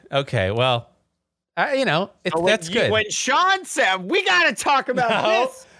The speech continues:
Speaker 1: No, we don't gotta
Speaker 2: Sean
Speaker 1: talk about
Speaker 2: sent me,
Speaker 1: nothing.
Speaker 2: no, I'm talking about this, Sean.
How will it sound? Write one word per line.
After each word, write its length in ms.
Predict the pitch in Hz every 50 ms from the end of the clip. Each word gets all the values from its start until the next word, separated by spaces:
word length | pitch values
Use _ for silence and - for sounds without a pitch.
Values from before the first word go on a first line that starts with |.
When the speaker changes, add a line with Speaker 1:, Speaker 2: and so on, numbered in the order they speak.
| - -
Speaker 1:
No, 580 | 151 160 190 214 262 285 285 262 220 185 - - _ -
we 80 | 165
don't 180 | 190 254 277 262
gotta 220 | 254 254 262 -
Speaker 2:
Sean 80 | 453 381
Speaker 1:
talk 60 | 339
about 180 | 233 233 233 214 214
Speaker 2:
sent 80 | 349
me, 60 | 254
Speaker 1:
nothing. 180 | 262 285 294 285 214 185
Speaker 2:
no, 160 | - - 254 339
I'm 220 | 349 349 - -
talking 420 | - - - 370 330 320 311 302
about 240 | 311 294 277 269 247
this, 160 | 233 262 233 -
Sean. 400 | - - 247 226 220 226 220